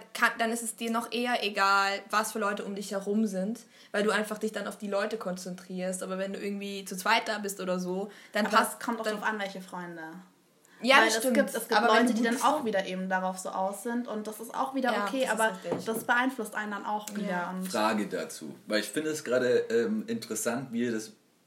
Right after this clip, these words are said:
Speaker 3: erzählt, also, weil ich, ich nehme das nicht so wahr. Ich nehme das anders wahr. Ich nehme das ein bisschen so wahr, du bist da drinnen und ich nehme das wie einen wahnsinnigen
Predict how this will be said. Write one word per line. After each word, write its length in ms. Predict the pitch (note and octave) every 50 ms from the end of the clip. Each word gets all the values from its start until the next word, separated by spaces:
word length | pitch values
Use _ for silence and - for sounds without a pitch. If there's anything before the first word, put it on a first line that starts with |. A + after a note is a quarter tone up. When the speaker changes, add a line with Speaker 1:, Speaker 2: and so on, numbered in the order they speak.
| _ _
Speaker 3:
erzählt, 580 | G2+ G#2 - - G#2+ A2+ B2+ B2+ - - - - -
also, 320 | G2 G2+ G#2+ G#2+ G#2+ G2+
weil 180 | G#2 B2 - A#2+
ich, 160 | A#2 - - -
ich 220 | - B2 - - - -
nehme 280 | A2+ A#2+ A#2+ A#2+ B2+
das 160 | A#2+ A2 -
nicht 220 | C3+ C#3+ D3 - -
so 340 | - - A2+ G#2+ G#2 G2 -
wahr. 340 | D#2+ D#2 D2 C#2+ D2+ - - _ _ _ - - - _ _ _ _ _
Ich 140 | G#2+ G#2
nehme 160 | C3 C#3+ D3+ D3+
das 160 | C3+ A#2+ -
anders 500 | - B2+ C#3+ C#3 B2 G2 - - - E2
wahr. 340 | D#2+ D#2 D2+ D2 C#2+ - - _ - - - - _ _ -
Ich 120 | - -
nehme 200 | A#2 C3 D3+ E3
das 100 | D#3 C#3
ein 80 | D3 B2+
bisschen 300 | C#3 D3 - D#3+ C#3+ B2+
so 260 | A2 B2+ C#3+ - -
wahr, 200 | A#2 A#2 B2 B2
du 80 | A#2
bist 360 | G#2+ - C#3 C#3 C#3 - - -
da 80 | A2
drinnen 500 | G#2 A2 G#2+ C#3+ F#3 - C3 E3+ - - - _ _ _ _ _ _ - - _ _ _ _ _ _ _ _ _ _ _ - - - - - - -
und 100 | - B2
ich 140 | A#2 G#2 -
nehme 280 | A2+ A2+ C3+ D#3+ D#3+ D#3
das 340 | D3+ D3+ D3+ - - - - _ _ _ _ _ _
wie 100 | G#2+ G#2+
einen 240 | A2+ A#2 G#2+ G2 F#2
wahnsinnigen 880 | A2 G2+ A2 C3+ D3+ D3 C#3+ C#3 C3 B2+ B2 - B2 A#2+ A#2+ A#2+ -